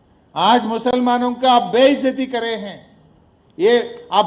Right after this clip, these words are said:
ब्लैकमेल करने का कोशिश कर रहे हैं मुसलमानों के साथ।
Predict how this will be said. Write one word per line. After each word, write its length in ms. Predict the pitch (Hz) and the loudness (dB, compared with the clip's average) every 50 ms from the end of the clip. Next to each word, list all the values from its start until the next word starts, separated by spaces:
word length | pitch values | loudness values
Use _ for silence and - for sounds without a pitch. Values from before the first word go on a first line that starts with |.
| 151 139 | -2 0
ब्लैकमेल 500 | 175 185 214 240 - 233 269 277 277 262 | 2 4 4 4 4 2 2 2 2 2
करने 300 | 269 262 247 254 254 247 | 0 -2 0 0 -2 -4
का 120 | 254 247 | -4 -6
कोशिश 380 | 247 - 240 233 233 247 233 - | -6 -4 -4 -4 -4 -6 -10 -8
कर 140 | - 233 226 | -6 -6 -6
रहे 80 | 226 | -6
हैं 80 | 226 208 | -6 -6
मुसलमानों 480 | 208 202 226 220 208 208 202 202 202 196 | -8 -8 -8 -8 -6 -6 -6 -6 -8 -8
के 160 | 196 196 190 | -8 -10 -10
साथ। 260 | 180 - 185 165 156 | -8 -6 -6 -6 -6